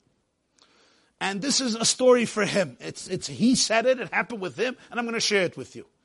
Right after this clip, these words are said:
He was sitting with a bunch of atheists in Haifa,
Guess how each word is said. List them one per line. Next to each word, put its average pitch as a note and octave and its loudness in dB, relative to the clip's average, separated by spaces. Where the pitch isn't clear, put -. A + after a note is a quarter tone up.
He G3+ 0
was G3+ 2
sitting B3+ 4
with A3+ 0
a G3 0
bunch G#3+ 2
of G#3 -2
atheists G#3 -2
in E3+ -10
Haifa, D3+ -4